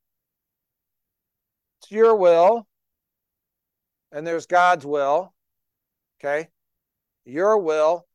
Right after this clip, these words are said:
hey, how's that working out for you? Are you ready yet to just surrender to God's will? At some point, we all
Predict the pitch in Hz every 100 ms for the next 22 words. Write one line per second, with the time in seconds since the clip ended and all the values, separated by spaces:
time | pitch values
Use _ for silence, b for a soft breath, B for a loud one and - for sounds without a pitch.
0 | _ - 208 180 185 196 208 226 185 165
1 | 160 151 123 139 131 113 92 - _ _
2 | _ _ _ _ _ _ _ _ _ _
3 | _ _ _ _ _ _ _ 127 147 147
4 | 165 175 175 147 107 - _ _ _ -
5 | 143 156 - 147 156 156 143 127 139 151
6 | 151 123 127 113 123 - 202 202 170 233
7 | 233 180 139 147 139 156 175 180 170 160
8 | 170